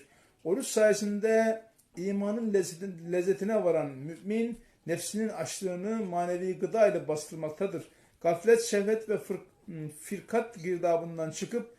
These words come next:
hikmet, ibadet ve iffet surlarıyla çevrili kulluk sırrına ulaşmaktadır kardeşlerimiz. Peygamberimiz sallallahu aleyhi ve sellem şöyle buyuruyor:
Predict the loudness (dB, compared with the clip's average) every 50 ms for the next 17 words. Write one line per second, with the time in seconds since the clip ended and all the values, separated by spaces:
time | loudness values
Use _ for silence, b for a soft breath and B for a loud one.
0 | b b b b -8 -8 -8 -6 -2 0 0 0 0 -4 -8 -6 -2 0 2 2
1 | 2 0 -2 -4 -4 2 4 6 6 6 4 2 -4 -10 -8 -4 -2 -2 -2 -2
2 | -4 -8 -4 -2 0 0 0 0 -4 -6 -6 -4 -4 -4 -4 -6 -6 -6 -8 -8
3 | -8 -10 -10 -10 -10 -10 -10 -8 -6 -6 -4 -4 -4 -4 -2 -4 -4 -4 B B
4 | B B _ -2 -2 -2 -2 -2 -6 -8 -6 -6 -6 -6 -6 -2 0 0 0 0
5 | 0 -4 -6 -8 -10 -12 -14 b b b b b b b -4 -2 0 0 0 0
6 | 0 0 -2 -2 -4 -4 -4 -4 -2 -2 -4 -2 2 4 4 4 4 4 2 0
7 | -2 -4 -4 -4 -4 -4 -4 -6 -6 -6 -4 -4 -4 -4 -4 -4 -6 -6 -4 -2
8 | 0 0 2 0 0